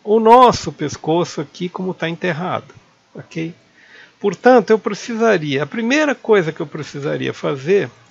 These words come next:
veja, eu vou fazer de forma bem grosseira, é, com o Shift aqui, eu vou simplesmente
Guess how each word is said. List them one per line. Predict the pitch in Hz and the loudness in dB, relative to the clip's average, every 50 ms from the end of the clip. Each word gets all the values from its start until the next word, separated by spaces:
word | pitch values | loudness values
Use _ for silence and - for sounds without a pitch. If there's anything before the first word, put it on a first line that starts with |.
| _ _ _ | _ _ _
veja, | - 135 139 123 131 | -10 -10 -10 -10 -12
eu | 135 | -14
vou | 123 151 160 | -14 -14 -14
fazer | 151 - 165 147 123 127 151 147 | -12 -10 -10 -10 -8 -8 -10 -10
de | 143 135 | -10 -12
forma | - - 147 139 139 135 | -8 -4 -2 -2 -2 -2
bem | 131 139 147 160 180 185 | -4 -2 -2 -2 -2 -2
grosseira, | 151 147 147 139 - - - 165 165 175 160 135 123 120 - _ _ _ _ _ _ _ _ _ _ _ _ _ _ _ _ _ _ _ _ _ - | -2 -2 -2 -2 -4 -4 -4 -2 0 0 0 -2 -6 -10 -14 _ _ _ _ _ _ _ _ _ _ _ _ _ _ _ _ _ _ _ _ _ -8
é, | 151 151 160 175 196 - - _ _ _ _ _ _ _ _ _ _ _ | -6 -4 -4 -6 -6 -10 -14 _ _ _ _ _ _ _ _ _ _ _
com | - 151 147 | -4 -4 -2
o | 156 139 | -2 -4
Shift | - - - 180 185 175 - - - 160 | -6 -6 -6 -6 -8 -8 -10 -10 -8 -8
aqui, | 151 - _ - - 196 196 185 - _ _ _ _ _ _ _ | -8 -8 _ -12 -10 -8 -8 -8 -12 _ _ _ _ _ _ _
eu | - 185 | -12 -12
vou | 160 143 151 156 | -10 -10 -10 -10
simplesmente | - - - 175 165 - - 165 143 123 139 143 139 135 127 - - - - - - - | -10 -8 -10 -10 -10 -8 -8 -8 -6 -6 -4 -4 -4 -4 -6 -10 -14 -14 -12 -12 -14 -14